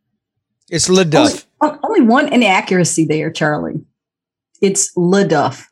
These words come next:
Speaker 1: Thank you. <laughs> I loved it. I was like, "I don't even get to be a moderator, and this is my fucking debate."
Speaker 2: But, you know, people forget there was another interview, um,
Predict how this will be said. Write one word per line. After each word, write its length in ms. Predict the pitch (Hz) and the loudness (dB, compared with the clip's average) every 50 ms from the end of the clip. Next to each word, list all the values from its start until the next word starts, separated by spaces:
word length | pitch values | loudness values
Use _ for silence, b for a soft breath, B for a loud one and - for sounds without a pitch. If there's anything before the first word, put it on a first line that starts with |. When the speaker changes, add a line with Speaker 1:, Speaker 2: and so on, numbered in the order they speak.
| _ _ _ | _ _ _
Speaker 1:
Thank 300 | - 220 233 233 - - | 2 2 2 2 0 2
you. 240 | 156 139 113 - 165 - | 2 2 2 0 -4 -6
<laughs> 40 | - | -6
I 1160 | 269 208 - 208 226 170 - - 175 175 151 - _ _ _ _ _ _ _ _ _ - 233 | -6 -4 -2 -2 -2 -2 -2 -6 -8 -8 -8 -8 _ _ _ _ _ _ _ _ _ -6 -2
loved 300 | 254 240 240 262 254 214 | 2 2 2 2 2 0
it. 240 | 165 131 131 - _ - | -2 -4 -4 -6 _ -2
I 120 | 175 214 | 0 2
was 120 | 240 220 196 | 2 2 2
like, 220 | 214 196 190 185 - | 2 2 0 0 -2
"I 120 | - 247 | 0 0
don't 100 | 277 269 277 | 2 2 2
even 120 | 269 226 | 2 2
get 120 | 208 233 185 | 2 0 -2
to 60 | 214 | 0
be 160 | 190 233 208 | 0 0 2
a 40 | 180 | 2
moderator, 800 | 180 196 220 247 254 240 190 165 151 147 151 151 156 156 165 - - | 2 2 2 2 2 2 2 4 4 2 4 4 2 2 0 -2 -4
and 260 | 156 156 156 160 170 - | -4 -2 -2 -4 -6 -6
this 280 | 160 156 202 185 - 165 | -2 0 0 0 0 -4
is 80 | 156 | -4
my 280 | 147 170 180 175 185 185 | -2 0 0 0 0 -2
fucking 420 | - - 180 180 151 - 151 143 | -4 -4 -4 -4 -4 -4 -4 -4
debate." 400 | 135 143 131 139 120 101 87 _ _ _ _ _ _ _ _ _ _ | -4 -2 -2 -2 -2 -2 -4 _ _ _ _ _ _ _ _ _ _
Speaker 2:
But, 280 | 190 208 240 233 - 311 | -2 -2 0 0 2 2
you 40 | |
know, 160 | 277 277 262 254 | 2 2 2 0
people 280 | 254 269 269 277 349 | 0 0 0 0 -2
forget 400 | 339 - 359 285 277 330 339 - | -4 -2 -2 -2 0 -2 -2 -2
there 100 | 226 208 | -2 0
was 160 | 220 240 240 | 0 0 2
another 420 | 262 247 240 226 226 254 262 247 - - | 4 4 4 4 4 2 0 -2 -2 -2
interview, 680 | 240 269 294 311 247 190 175 165 147 131 143 139 - _ | -2 -2 0 0 -2 -2 -2 -2 -2 -2 -4 -6 -6 _
um, 320 | - 175 170 170 175 175 | 0 2 2 2 2 0